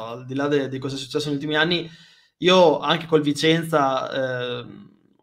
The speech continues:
non ho visto una, una brutta prestazione, l'ho vista in crescita, poi vabbè, c'è stato il cinque a uno con la Ternana, fin troppo facile da dire. Ehm,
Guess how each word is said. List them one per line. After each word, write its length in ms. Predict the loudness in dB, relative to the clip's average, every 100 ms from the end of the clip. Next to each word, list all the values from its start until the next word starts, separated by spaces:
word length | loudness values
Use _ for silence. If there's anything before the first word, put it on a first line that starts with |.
| -14
non 180 | -4
ho 100 | -2
visto 260 | -2 -4 -12
una, 160 | -14 -14
una 200 | -16 -14
brutta 240 | -12 -12
prestazione, 640 | -10 -14 -14 -14 -14 -14
l'ho 80 | -14
vista 220 | -14 -10
in 60 | -8
crescita, 680 | 0 2 2 2 4 4 2
poi 140 | -8
vabbè, 240 | -8 -8 -12
c'è 80 | -14
stato 260 | -20 _
il 60 | -20
cinque 240 | -14 -8
a 40 | -6
uno 120 | -6
con 100 | -6
la 60 |
Ternana, 580 | -8 -10 -4 0 2 0 -4 _ _ _ _
fin 220 | -10 -4
troppo 240 | -4 -4
facile 360 | -2 -2 0 0
da 120 | 0
dire. 340 | 2 0 0 -8 -20 _ _ _ _
Ehm, 1040 | -4 -2 0 -2 -2 -4 -6 -8 -10 -12